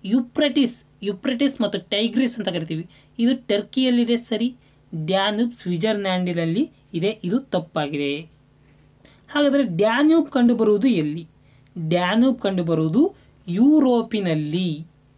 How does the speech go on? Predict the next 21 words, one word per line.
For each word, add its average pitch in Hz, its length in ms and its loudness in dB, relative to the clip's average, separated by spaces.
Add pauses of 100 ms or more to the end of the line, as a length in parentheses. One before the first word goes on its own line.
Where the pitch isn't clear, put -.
(240)
ಯುರೋಪಿನಲ್ಲಿ. 170 1500 -2 (440)
ಇನ್ನು 294 140 4
ಎಕ್ಸ್‌ಪ್ಲನೇಷನ್ 311 680 2
ನೋಡೋದಾದ್ರೆ, 190 760 -2 (100)
ಈ 240 200 4
ಯಾಂಗ್ಸೆ 294 540 2
ಅಂತಕ್ಕಂಥ 247 600 -2
ನದಿ, 165 280 -4 (260)
ಈ 180 220 -2
ಯಾಂಗ್ಸೆ 254 720 -2
ಅಂತಕ್ಕಂಥ 190 540 -4
ನದಿ 180 440 0 (580)
ಏಷ್ಯಾದ 254 840 2
ಅತ್ಯಂತ 202 680 -2
ಉದ್ದವಾದ 240 800 0
ನದಿ. 170 360 -2 (1080)
ಏಷ್ಯಾದ 202 600 0
ಅತ್ಯಂತ 170 540 -2
ಉದ್ದವಾದ 196 640 0
ನದಿ 170 340 0
ಯಾವುದು? 156 500 0